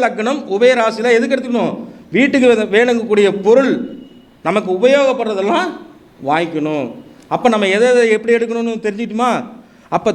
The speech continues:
தொழில் தொடங்கணும்னா நம்ம என்ன மாசத்துல தொடங்கணும்? அதுவும் கார்த்திகை மாசத்துல வந்து பதினஞ்சு நாள், அந்த தீபத்துக்கு முன்னால பௌர்ணமிக்குள்ள நம்ம தொழில் தொடங்கிக்கணும். தீபம் முடிஞ்சிருச்சுன்னா திருமணமோ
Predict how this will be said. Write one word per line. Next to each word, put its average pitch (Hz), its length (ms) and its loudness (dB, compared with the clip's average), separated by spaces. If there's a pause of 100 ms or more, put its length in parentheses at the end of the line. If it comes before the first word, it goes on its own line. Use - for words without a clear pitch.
தொழில் 254 280 2
தொடங்கணும்னா 240 360 4
நம்ம 233 180 2
என்ன 247 180 0
மாசத்துல 233 300 0
தொடங்கணும்? 226 380 4 (1500)
அதுவும் 214 480 2
கார்த்திகை 233 400 0
மாசத்துல 214 360 2
வந்து 240 140 -2 (120)
பதினஞ்சு 208 340 2
நாள், 233 220 2
அந்த 180 120 0 (140)
தீபத்துக்கு 240 440 2 (100)
முன்னால 240 340 4 (440)
பௌர்ணமிக்குள்ள 226 600 0 (440)
நம்ம 185 220 0
தொழில் 226 260 4
தொடங்கிக்கணும். 151 440 0 (440)
தீபம் 262 300 4
முடிஞ்சிருச்சுன்னா 247 480 0 (140)
திருமணமோ 233 480 2